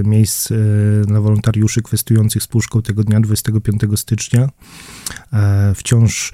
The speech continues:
zapraszamy jeszcze kilka, kilka osób, kilkanaście osób jeszcze może się do nas, e, zgłosić, zarejestrować i możemy razem bawić się tego dnia.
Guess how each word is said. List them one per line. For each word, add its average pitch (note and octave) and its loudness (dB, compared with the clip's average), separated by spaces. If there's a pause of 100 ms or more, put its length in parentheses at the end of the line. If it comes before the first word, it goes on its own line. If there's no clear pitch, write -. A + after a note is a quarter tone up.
(480)
zapraszamy A#2+ 2
jeszcze G#2 0
kilka, A#2 0
kilka A2+ 0
osób, G#2+ -2
kilkanaście A2 0
osób - -2
jeszcze A2 0
może G#2+ 2
się - -4
do G#2 -2
nas, G2+ -2
e, G2+ 0
zgłosić, C3 -2
zarejestrować G#2+ 0
i G2+ -4 (380)
możemy G#2+ 4
razem G#2 2
bawić G2+ 0
się - -8
tego G2+ -2
dnia. G2 -2